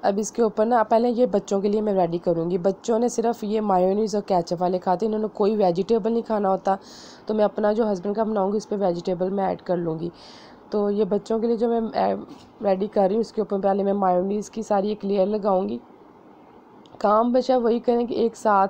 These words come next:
ना आपका काम तकरीबन ख़त्म हो जाए। तो इसी तरह सारे ये आप रख के, एक tray में सारी आप अपनी ये breads रख के, एक साथ ही आप लगा के, तो इसको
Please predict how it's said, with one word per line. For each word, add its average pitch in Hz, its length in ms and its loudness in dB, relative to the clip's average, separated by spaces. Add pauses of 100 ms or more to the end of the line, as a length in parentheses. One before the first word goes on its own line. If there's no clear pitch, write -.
ना 240 120 2
आपका 208 460 0 (480)
काम 196 260 0
तकरीबन 190 440 -4
ख़त्म 185 320 -4
हो 190 160 -4
जाए। 170 200 -6 (640)
तो - 60 -8
इसी 214 260 -4
तरह 226 220 -2
सारे 208 360 -2
ये 208 220 -4
आप 202 200 -2 (400)
रख 190 240 -6
के, 214 200 0
एक 214 120 -2
tray 220 180 2
में 220 120 -2
सारी 208 360 -2
आप 196 200 2
अपनी 196 280 -4
ये 208 60 0
breads 180 420 0
रख 180 120 -2
के, 202 220 -4
एक 196 100 -8
साथ 190 240 -2
ही 202 160 -6
आप 196 220 -4
लगा 180 320 -4
के, 226 180 -6
तो 208 260 -6
इसको 196 340 -8